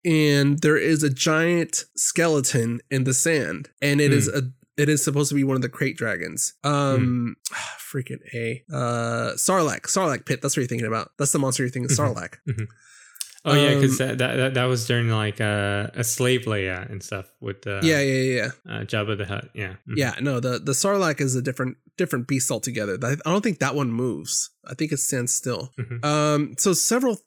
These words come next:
Speaker 1: okay, so as much as I liked the fight scene, uh, I found so many plot holes <laughs> here. Uh,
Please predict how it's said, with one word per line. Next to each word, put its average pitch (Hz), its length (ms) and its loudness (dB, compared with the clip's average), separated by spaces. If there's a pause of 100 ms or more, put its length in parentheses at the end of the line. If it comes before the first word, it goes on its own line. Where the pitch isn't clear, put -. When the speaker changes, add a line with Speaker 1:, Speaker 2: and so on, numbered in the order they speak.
Speaker 1:
okay, 147 180 2
so 175 300 0
as 170 160 2
much 233 300 2
as 214 80 0
I 208 100 4
liked 160 500 0
the 160 80 0
fight 139 380 0
scene, 107 380 -2 (120)
uh, 139 540 2 (160)
I 175 100 0
found 240 220 2
so 240 80 2
many 233 140 2
plot 170 320 -2
holes 127 240 0
<laughs> - 320 -4
here. 185 680 2 (840)
Uh, 147 400 0